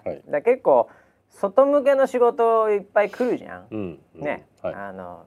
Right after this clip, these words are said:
Speaker 2: 外部と一緒に作ってくものとかさ、まあ、
Speaker 1: はい。
Speaker 2: こちらからこう出演させていただくみたいな話もあれば、
Speaker 1: うん、う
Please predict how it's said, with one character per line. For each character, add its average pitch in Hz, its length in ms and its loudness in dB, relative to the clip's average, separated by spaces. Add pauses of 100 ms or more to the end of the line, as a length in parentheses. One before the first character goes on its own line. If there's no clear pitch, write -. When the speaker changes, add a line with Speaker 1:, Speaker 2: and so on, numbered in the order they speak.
Speaker 2:
外 127 240 2
部 101 140 -8
と 90 180 -8
一 87 100 -16
緒 110 140 -14
に 98 140 -14
作 - 200 -16
っ - 40 -10
て - 180 -16
く 85 100 -18
も 82 160 -20
の 85 140 -20
と - 140 -14
か - 120 -18
さ、 95 220 -8
ま - 200 -2
あ、 107 40 -8
Speaker 1:
は 95 60 -6
い。 - 100 -16
Speaker 2:
こ 165 140 -4
ち 175 60 0
ら 170 100 4
か 160 100 4
ら 156 140 2
こ 143 80 0
う 135 80 0
出 - 200 -10
演 139 160 -4
さ 131 140 -2
せ 131 100 -18
て 131 120 -6
い 120 60 -8
た 113 60 -8
だ 120 140 0
く 123 80 -8
み 113 140 -6
た 95 80 -6
い - 20 -8
な 90 60 -10
話 131 280 -8
も 143 140 0
あ 104 100 0
れ 87 140 -8
ば、 65 160 -10
Speaker 1:
う - 40 -10
ん、 - 20 -10
う 101 40 -8